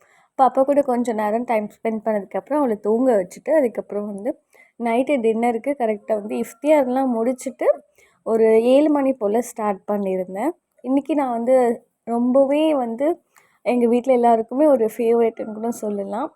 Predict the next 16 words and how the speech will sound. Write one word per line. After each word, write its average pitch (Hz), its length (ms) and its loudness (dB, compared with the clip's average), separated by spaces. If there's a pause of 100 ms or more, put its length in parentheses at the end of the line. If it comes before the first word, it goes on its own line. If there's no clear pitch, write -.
(180)
As 214 240 -2
usual, 240 440 0
பிரியாணி 226 460 0
தான் 269 180 0
எங்க 214 180 -6
வீட்ல 202 260 -2
எல்லாருக்குமே 214 560 0
ஃபேவரட். 196 580 -8
But 208 160 0 (100)
பிரியாணிலேயே 247 720 2
பார்த்தீங்கன்னா, 214 440 -6
கொஞ்சம் 247 260 0
டிஃப்ரெண்ட் 285 380 -2
டிஃப்ரெண்ட்டா 233 520 -2
செஞ்சு 208 320 -6
கொடுப்பேன். 208 380 -8